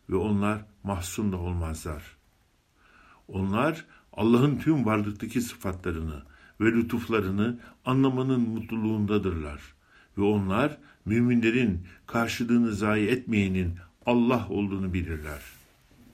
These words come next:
O kimseler Allah'a uyarlar ve Resulü de anlarlar. Onlar hakikatleri yalan yanlış sözlerle değiştirenlerin hallerinden uzaktırlar.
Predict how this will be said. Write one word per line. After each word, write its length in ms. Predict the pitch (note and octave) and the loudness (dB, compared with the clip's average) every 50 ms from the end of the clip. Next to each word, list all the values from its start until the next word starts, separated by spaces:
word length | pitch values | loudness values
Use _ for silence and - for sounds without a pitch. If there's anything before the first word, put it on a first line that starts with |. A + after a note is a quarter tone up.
| - _ _ _ _ _ _ _ _ _ _ _ - | -20 _ _ _ _ _ _ _ _ _ _ _ -4
O 120 | - - | -2 -2
kimseler 720 | - - A2+ G2+ F2 E2+ - E2+ E2+ E2 E2+ F2+ - - - - - - - - - - _ - | -2 0 -2 -2 -2 -2 -4 -4 -4 -4 -6 -8 -10 -14 -20 -20 -20 -20 -20 -20 -20 -20 _ 0
Allah'a 400 | A2+ A#2 A#2+ A#2 A2 A#2+ A#2+ A2 | 4 6 6 6 6 4 2 2
uyarlar 640 | G2+ G#2+ G2+ F#2 F2 E2+ D#2+ E2+ F2+ G2+ G2+ - - _ _ - - - _ - | 2 0 0 0 0 -2 -2 -2 -4 -6 -8 -10 -16 _ _ -20 -20 -20 _ -4
ve 180 | F#2+ G#2 A2 G#2+ | 0 2 4 4
Resulü 460 | G#2 A2+ A2 - - C3 B2+ B2+ A#2+ | 4 2 0 0 0 0 0 0 2
de 80 | A#2+ A#2 | 0 0
anlarlar. 760 | F#2+ G2+ F#2 F2+ F2+ F2+ E2+ E2+ F#2+ G2 F2 F2 - - - _ _ _ _ _ _ _ _ _ - | 0 -2 -2 -2 0 0 -2 -2 -4 -4 -6 -8 -10 -14 -20 _ _ _ _ _ _ _ _ _ -10
Onlar 480 | - - F#2+ F#2 F#2 G2 A#2+ D3+ D#3 - - - - - _ | -6 -4 -2 0 0 0 0 -2 -4 -6 -10 -20 -20 -16 _
hakikatleri 760 | - G#2+ G#2 - - A2+ - A2+ G#2+ G#2 - A2 G#2 G#2+ G#2+ | -4 -4 -4 -4 -4 -2 0 0 0 0 0 -2 0 0 2
yalan 300 | G#2 G2 G2+ A#2 C#3 D3+ | 2 2 2 2 2 2
yanlış 380 | C3 A2+ A2+ A2 G#2+ G#2+ F#2+ | 2 2 0 0 0 -2 -4
sözlerle 640 | F2 - - A2 G#2 F#2+ A2+ A2+ G#2+ G#2+ G#2+ G2+ G2 | -4 -4 -2 -2 -2 0 -2 -2 0 0 -2 0 0
değiştirenlerin 720 | G#2+ G#2 G#2 - - - A2 A2 G#2+ G#2 G#2 G#2+ G#2 G#2 | -2 -2 -2 -4 -4 -4 -2 -2 0 0 0 -2 -2 -2
hallerinden 640 | F#2+ G2 G#2+ G#2 G2+ G2+ G2 G2+ G2 G#2 G#2 G2+ | -2 -2 -2 -2 -2 -2 -2 -2 -2 -2 -2 -2
uzaktırlar. 920 | G2+ F#2+ F#2 F2 G#2+ A2+ G2+ - - F2+ D#2+ D#2+ D2 D2 D2 - - - | -2 -4 -4 -4 -4 -4 -6 -8 -8 -8 -6 -6 -6 -8 -10 -14 -16 -20